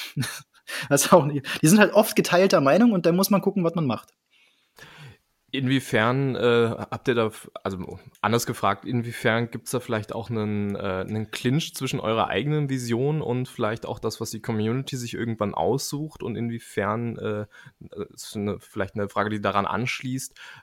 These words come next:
Speaker 2: ähm, ist es dann auch möglich, diese ganzen unterschiedlichen Dinge zusammenzufügen?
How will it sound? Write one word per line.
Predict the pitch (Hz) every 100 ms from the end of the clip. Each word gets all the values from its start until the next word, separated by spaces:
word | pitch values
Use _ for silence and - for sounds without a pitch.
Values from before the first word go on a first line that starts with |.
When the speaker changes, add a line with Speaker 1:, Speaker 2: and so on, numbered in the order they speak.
| -
Speaker 2:
ähm, | 104 110 104
ist | - - -
es | 113 -
dann | 107 101
auch | 110
möglich, | 113 101 113 - 139
diese | 120 113 107
ganzen | 107 - 113
unterschiedlichen | 117 120 120 117 113 107
Dinge | 110 110
zusammenzufügen? | - 101 98 127 - 147 - 151 160 165